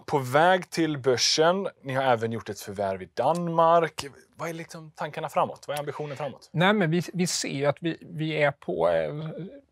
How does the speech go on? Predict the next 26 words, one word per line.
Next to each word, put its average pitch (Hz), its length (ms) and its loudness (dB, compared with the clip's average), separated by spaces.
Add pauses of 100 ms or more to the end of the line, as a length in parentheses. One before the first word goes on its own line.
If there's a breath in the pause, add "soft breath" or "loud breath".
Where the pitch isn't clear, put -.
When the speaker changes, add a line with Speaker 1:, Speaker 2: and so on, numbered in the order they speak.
(540 loud breath)
Speaker 2:
liksom 165 300 -4
marknaden 180 420 2
idag 143 260 4
är 147 40 2
väldigt 127 240 -2
snabbrörlig. 120 560 -4
Vi 143 100 -4
har 131 120 -6
stora 151 460 -6
möjligheter. 123 560 -6
Vi 143 120 -4
har 135 60 -2
många 147 420 -2
kunder 131 360 -10
idag 123 500 -2
som 139 360 -6
handlar 127 260 -6
hos 131 160 -8
Kjell 123 240 -6
company, 131 420 -10
men 135 180 -10
vi 131 60 -10
ser - 180 -8
ju 135 140 -8
också 147 400 -6
på 135 380 -8